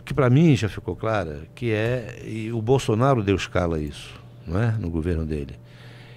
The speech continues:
que é uma espécie de ampliação do território político das milícias.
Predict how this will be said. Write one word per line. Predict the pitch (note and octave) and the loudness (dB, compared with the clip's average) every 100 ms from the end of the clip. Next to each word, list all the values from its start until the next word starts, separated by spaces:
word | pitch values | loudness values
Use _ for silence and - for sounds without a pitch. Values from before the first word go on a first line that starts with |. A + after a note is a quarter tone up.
| - | -10
que | - E3 | 2 4
é | F3 | 6
uma | F#3+ | 4
espécie | F3 - C3+ D3+ D3+ | 2 4 4 4 2
de | C3 A#2+ | 0 2
ampliação | C#3+ C#3+ E3 B2 - C#3+ E3 E3 F#2 D#2 - - - - - - - - - - - - | 2 2 2 2 2 4 6 4 2 -2 -12 -20 -20 -20 -20 -20 -20 -20 -20 -20 -20 -12
do | G#2+ G#2 | -6 0
território | B2 A2+ G2 G2+ G#2+ | 4 4 4 4 2
político | G#2+ G#2+ F#2 A2+ A#2 A2 | 2 -2 0 0 -2 -4
das | G#2 A#2 | -2 0
milícias. | C3 G#2 F#2+ - - - - | 0 -2 -6 -10 -16 -18 -20